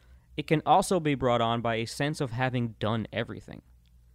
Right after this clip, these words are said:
living in constant adventure mode till the means run out, either by exhaustion or of funds or spirit. What to do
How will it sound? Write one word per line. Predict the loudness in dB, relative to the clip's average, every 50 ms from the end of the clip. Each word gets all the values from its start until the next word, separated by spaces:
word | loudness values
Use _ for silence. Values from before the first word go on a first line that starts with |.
| -20 _ _ _ -2
living | 2 2 4 4
in | 4 2 0
constant | 0 0 0 0 0 0 -4 -6 -4
adventure | -4 -6 -2 0 0 0 0 0 -2 -2
mode | -2 0 0 0 -2 -2 -2
till | -2 -4 -2
the | -2 -2
means | -2 0 0 0 0 -2 -2 -4
run | -4 -2 -2 -2
out, | -2 -4 -6 -8 -12 -18 -20 -20 -20 -10 -6
either | -4 -4 -2 -2
by | -2 -2 -2
exhaustion | -2 -4 -2 0 2 2 2 0 -4 -8 -8 -6 -6 -4 -4
or | -4 -6 -6 -8 -12 _
of | -12 -12 -8
funds | -2 0 0 2 2 -2 -4 -2
or | -2 -2 -2 -4
spirit. | -6 -6 -6 -4 -4 -4 -6 -10 _ -20 -20 -20 _ _ -20 -20 -20 _ -20 -20 _ _ -20 -20 -20 _ -20 -16 _
What | 0 0 0 0 0
to | -2 0
do | 4 4 6 6 6 4 2 -2 -4